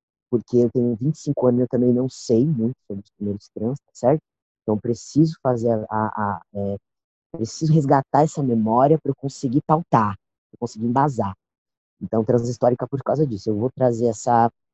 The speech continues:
eu vou trazer essa base, mas eu também vou seguir, porque eu compreendo esse lugar de que um corpo trans, ele faz produção de novos conhecimentos, por existência, tá? Eu não tô dizendo que é só o meu,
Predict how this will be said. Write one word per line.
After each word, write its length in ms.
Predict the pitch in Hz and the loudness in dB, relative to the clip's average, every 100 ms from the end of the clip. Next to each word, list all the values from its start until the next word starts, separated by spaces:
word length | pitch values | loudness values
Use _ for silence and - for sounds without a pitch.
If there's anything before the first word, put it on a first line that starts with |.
| _ _ _ | _ _ _
eu 40 | 107 | -2
vou 140 | 127 | 0
trazer 300 | 131 127 120 | 2 2 2
essa 240 | 123 - | -2 -4
base, 500 | 123 120 131 147 160 | 0 4 4 4 2
mas 180 | 160 147 | 2 2
eu 60 | 143 | 2
também 240 | - 131 143 | 2 0 2
vou 100 | 147 | 0
seguir, 640 | - 143 113 110 160 202 - _ _ - | 0 -2 -2 4 6 6 2 _ _ -2
porque 280 | 123 - | 2 6
eu 160 | 139 143 | 8 8
compreendo 600 | - 147 147 135 160 190 | 4 0 4 6 6 6
esse 180 | 170 - | 4 4
lugar 340 | 131 120 123 120 | 2 4 4 2
de 100 | - | -2
que 100 | - | -2
um 120 | 160 | -2
corpo 340 | 170 135 - 110 | 0 -2 -2 -4
trans, 480 | - 151 131 104 - _ _ _ _ _ _ _ _ _ _ _ | 4 6 6 2 -8 _ _ _ _ _ _ _ _ _ _ _
ele 240 | 123 127 139 _ | 4 6 4 _
faz 440 | 135 123 135 170 - | 2 4 4 2 -2
produção 480 | 127 131 120 123 | 0 0 0 -2
de 80 | 127 | 0
novos 280 | 131 120 123 | 0 -2 -4
conhecimentos, 760 | 127 127 135 110 90 _ - - _ _ _ _ _ _ _ | -6 -6 -4 -4 -6 _ -20 -20 _ _ _ _ _ _ _
por 160 | - 131 | 8 10
existência, 800 | 139 151 - - 113 104 - 90 85 - _ _ _ | 10 6 0 2 2 2 -6 -10 -10 -12 _ _ _
tá? 200 | 101 110 - | 2 2 2
Eu 80 | 107 | -2
não 80 | 107 | -2
tô 160 | 127 | -2
dizendo 220 | 120 131 | 0 0
que 80 | 123 | 0
é 40 | 123 | -2
só 220 | - 117 | 2 2
o 40 | |
meu, 300 | 113 113 127 | 4 4 4